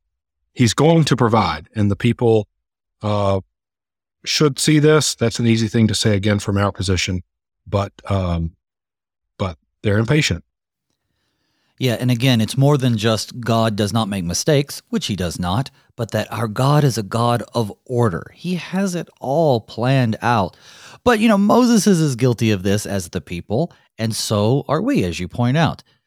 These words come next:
Speaker 2: So the people grumble against Moses. I have a note here in one of the commentaries that I consult, and it says that, um, in chapter sixteen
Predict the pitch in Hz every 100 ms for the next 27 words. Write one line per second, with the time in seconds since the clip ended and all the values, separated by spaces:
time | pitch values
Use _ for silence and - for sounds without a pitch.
0 | _ - 135 165 202 226 135 123 147 190
1 | 208 180 147 139 135 139 - 117 110 120
2 | 156 104 90 - - _ _ - 131 160
3 | 214 180 127 135 147 127 123 101 101 -
4 | 110 110 120 107 - 120 110 110 101 98
5 | 98 98 95 - 98 101 95 _ _ _
6 | - 117 110 143 143 - - 165 120 110
7 | 98 - 120 117 - 120 110 - 110 98
8 | 92 _ _ _ _ _ - 127 - 151
9 | 175 165 127 - - 226 - - - 92
10 | 76 80 147